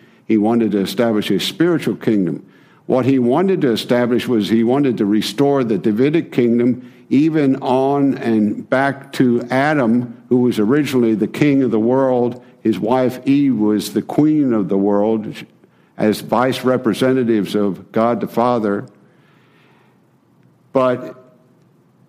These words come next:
the problem was the quality of kingship that was required. So he was not trying to establish a spiritual kingdom,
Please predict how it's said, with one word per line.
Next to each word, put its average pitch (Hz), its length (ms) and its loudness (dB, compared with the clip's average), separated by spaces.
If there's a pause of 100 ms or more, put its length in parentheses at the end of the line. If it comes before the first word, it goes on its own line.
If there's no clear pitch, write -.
(140)
the 110 80 -4
problem 170 540 0
was 120 440 0
the 113 100 -2
quality 147 920 0
of 110 260 -2
kingship 165 800 -2
that 110 160 -2
was 117 220 -2
required. 117 880 -2 (720)
So 123 480 0 (120)
he 156 160 2
was 143 380 -2 (120)
not 180 460 -2
trying 151 400 0
to 123 80 0
establish 123 760 0
a 101 200 0
spiritual 117 1120 -2 (560)
kingdom, 113 800 0